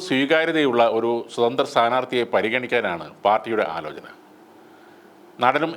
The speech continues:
എം എൽ എയുമായ മുകേഷിൻ്റെ മുൻ ഭാര്യയും നർത്തകിയുമായ മേതിൽ ദേവികയുമായി നേതൃത്വം ചർച്ച നടത്തിയെങ്കിലും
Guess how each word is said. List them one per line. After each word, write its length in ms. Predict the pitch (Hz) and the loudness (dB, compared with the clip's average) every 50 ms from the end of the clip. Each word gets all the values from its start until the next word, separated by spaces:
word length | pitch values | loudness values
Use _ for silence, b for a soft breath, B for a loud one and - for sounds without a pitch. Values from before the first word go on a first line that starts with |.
| 131 131 | -2 0
എം 100 | 117 131 143 | 0 0 0
എൽ 80 | 143 151 147 | 2 2 2
എയുമായ 260 | 147 147 143 135 131 127 120 113 | 2 2 4 4 4 2 0 -2
മുകേഷിൻ്റെ 520 | 107 110 123 135 135 - - 135 131 123 120 107 113 | -4 0 0 -2 -2 -2 -2 0 0 0 0 -2 -4
മുൻ 100 | 113 117 110 90 | -6 -6 -2 0
ഭാര്യയും 440 | 110 104 104 113 127 127 107 87 78 - - - B B B B B - 127 | 2 2 2 2 0 -2 -4 -6 -8 -16 -20 -20 B B B B B -2 -2
നർത്തകിയുമായ 680 | 131 131 131 - 165 156 156 156 156 143 123 107 104 101 101 98 - 113 | -2 -2 0 -2 0 0 0 0 0 2 2 2 4 2 2 0 0 -2
മേതിൽ 340 | 120 127 135 147 151 170 165 - - 113 | -2 0 0 2 0 0 0 -2 -2 0
ദേവികയുമായി 640 | 117 117 120 131 127 127 127 127 117 113 101 87 76 - - - - 117 | 0 0 2 0 0 0 0 0 2 0 0 0 -4 -10 -16 -12 -6 -2
നേതൃത്വം 380 | 123 123 127 123 127 127 117 113 107 - - | 0 0 0 0 0 -2 -2 -2 -4 -2 0
ചർച്ച 240 | 110 110 - - 151 139 | 0 0 0 -2 -2 -2
നടത്തിയെങ്കിലും 540 | 117 104 104 - 123 120 117 117 98 82 | 0 -2 -2 -2 -2 -2 -2 -2 -4 -4